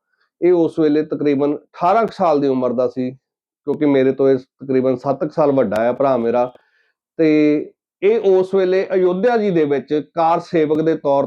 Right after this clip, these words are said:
ਤੇ ਫਗਵਾੜਾ ਤੋਂ ਗਏ ਵੀ ਸੀ। ਨਾਮ ਦਾ ਇਹ ਮੁਹਤਾਜ ਨਹੀਂ ਬੰਦਾ। ਜਦੋਂ ਹੁਣ ਕੈਮਰਾਮੈਨ ਮਿਲਦੇ ਨੇ, ਕੈਮਰਾ ਉਹਦੇ ਵੱਲ ਕਰਨਾ ਹੈ ਤਾਂ ਤੁਸੀਂ ਸਾਰੇ ਆਪ ਹੀ ਪਛਾਣ ਜਾਣਾ ਕਿ ਉਹ ਬੰਦਾ ਕੌਣ ਆ।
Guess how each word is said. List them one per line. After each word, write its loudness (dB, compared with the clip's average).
ਤੇ 0
ਫਗਵਾੜਾ 2
ਤੋਂ -2
ਗਏ 0
ਵੀ -2
ਸੀ। -4
ਨਾਮ 2
ਦਾ 2
ਇਹ 0
ਮੁਹਤਾਜ 0
ਨਹੀਂ 0
ਬੰਦਾ। 0
ਜਦੋਂ -2
ਹੁਣ -2
ਕੈਮਰਾਮੈਨ -2
ਮਿਲਦੇ 2
ਨੇ, 0
ਕੈਮਰਾ 0
ਉਹਦੇ 2
ਵੱਲ 0
ਕਰਨਾ 0
ਹੈ 0
ਤਾਂ -2
ਤੁਸੀਂ -8
ਸਾਰੇ -2
ਆਪ 0
ਹੀ 0
ਪਛਾਣ -4
ਜਾਣਾ -2
ਕਿ -4
ਉਹ 2
ਬੰਦਾ 0
ਕੌਣ -4
ਆ। -10